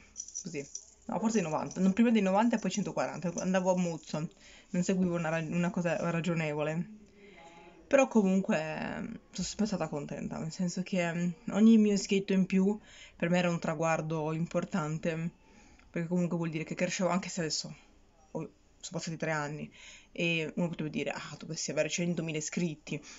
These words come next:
Io ne ho millequattrocento o qualcosa, ho quasi millecinquecento iscritti. Per me va benissimo, perché a me non, l'importanza non è il numero, è la qualità, come in tutte le cose,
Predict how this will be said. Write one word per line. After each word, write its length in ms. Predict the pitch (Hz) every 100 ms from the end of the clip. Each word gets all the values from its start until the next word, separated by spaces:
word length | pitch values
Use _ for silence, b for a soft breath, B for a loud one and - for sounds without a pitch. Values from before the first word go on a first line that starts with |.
| B B -
Io 200 | 214 -
ne 80 | 185
ho 40 | 190
millequattrocento 920 | 160 160 160 - 160 175 - - -
o 180 | - -
qualcosa, 340 | - - - 190 -
ho 220 | 196 185
quasi 220 | 190 180
millecinquecento 640 | 170 175 175 160 165 165
iscritti. 460 | 160 - - - - -
Per 140 | 220
me 140 | 233 220
va 100 | 165
benissimo, 480 | 185 202 185 - 165
perché 220 | 180 185
a 60 | 180
me 120 | 196
non, 160 | 180
l'importanza 680 | 180 185 190 208 190 175 170
non 160 | 175 185
è 80 | 180
il 60 |
numero, 540 | 170 175 165 165 165 185 B B -
è 100 | 175
la 140 | 175
qualità, 600 | - - 165 165 170 143 - - -
come 160 | - 190
in 80 | 196
tutte 200 | - 214
le 100 | 170
cose, 560 | - 170 - 175 B